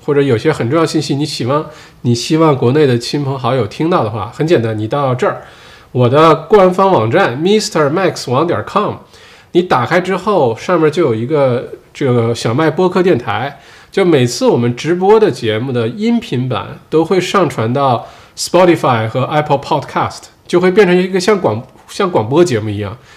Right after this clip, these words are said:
你做饭的时候啊，摘花的时候啊，洗衣服的时候啊，吃饭的时候，你可以放在旁边儿。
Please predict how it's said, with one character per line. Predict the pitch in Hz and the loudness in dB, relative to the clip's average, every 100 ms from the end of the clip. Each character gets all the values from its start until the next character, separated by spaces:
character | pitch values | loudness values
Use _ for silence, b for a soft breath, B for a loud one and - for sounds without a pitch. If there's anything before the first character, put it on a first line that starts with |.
| B B B | B B B
你 | 120 117 | -4 -2
做 | - 156 | 0 2
饭 | 185 170 | 4 2
的 | 135 | 2
时 | 127 | -2
候 | 117 127 | -4 -2
啊， | 123 117 117 B B B | 0 -2 -4 B B B
摘 | - 147 | -2 -2
花 | 143 151 147 | 2 2 4
的 | 147 | 2
时 | 127 107 | -2 -4
候 | 117 | -4
啊， | 113 110 | -4 -4
洗 | - - 127 | -8 -6 -4
衣 | 156 | -2
服 | 160 147 | -2 -2
的 | 123 | -4
时 | - | -4
候 | 110 | -4
啊， | 113 | -4
吃 | 117 - | -4 -4
饭 | 156 175 | 0 0
的 | 135 | 0
时 | 120 | -2
候， | 110 | -4
你 | 131 | -4
可 | 170 | -2
以 | |
放 | 190 | 0
在 | 170 | 0
旁 | 139 135 | 0 -2
边 | 143 | -2
儿。 | 143 | -2